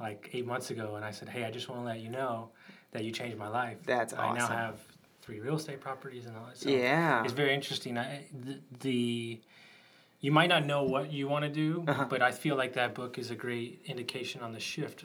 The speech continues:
Speaker 1: of thought process
Speaker 2: Oh, for sure.
Speaker 1: for investing.
Speaker 2: Definitely, yeah.
Speaker 1: Because my dad's a doctor.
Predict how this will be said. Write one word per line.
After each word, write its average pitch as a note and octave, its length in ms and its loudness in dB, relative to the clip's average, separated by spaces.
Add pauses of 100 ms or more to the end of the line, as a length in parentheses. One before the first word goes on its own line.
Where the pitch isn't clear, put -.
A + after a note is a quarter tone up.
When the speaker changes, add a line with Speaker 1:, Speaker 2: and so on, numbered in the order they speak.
Speaker 1:
of A2+ 240 -8
thought - 480 -6
process - 640 -10
Speaker 2:
Oh, D#3+ 200 10
for A#2+ 120 -4
sure. - 320 -4
Speaker 1:
for A2 680 -4 (120)
investing. A#2 420 -6 (760)
Speaker 2:
Definitely, C3+ 320 2
yeah. C3+ 80 8
Speaker 1:
Because D3 120 6
my C3+ 140 8
dad's C#3 200 8
a A#2 40 0
doctor. B2+ 460 4